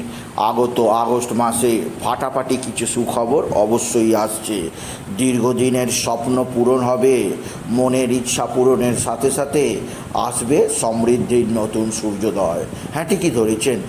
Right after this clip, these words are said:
আজকের এই ভিডিওয়ে যাদের নাম ইংরাজি বর্ণমালার এস দিয়ে এবং বাংলার দন্তেস্ব বা তারবস্য দিয়ে, সেই সমস্ত মানুষদের জীবনে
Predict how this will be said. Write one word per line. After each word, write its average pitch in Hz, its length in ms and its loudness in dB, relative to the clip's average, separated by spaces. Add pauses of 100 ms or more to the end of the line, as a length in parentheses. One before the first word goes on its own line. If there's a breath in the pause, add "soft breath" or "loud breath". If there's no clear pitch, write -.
(220 loud breath)
আজকের 107 480 0
এই 123 160 4
ভিডিওয়ে 123 540 2 (320 loud breath)
যাদের 120 400 0
নাম 123 300 0 (120)
ইংরাজি 123 500 2
বর্ণমালার 123 720 2
এস 110 280 0 (160)
দিয়ে 120 280 2 (300 loud breath)
এবং 120 300 2
বাংলার 123 600 2
দন্তেস্ব 123 580 0
বা 123 240 2
তারবস্য 123 560 0
দিয়ে, 123 320 2 (340 loud breath)
সেই 127 180 4
সমস্ত 127 540 0
মানুষদের 123 840 2
জীবনে 123 560 0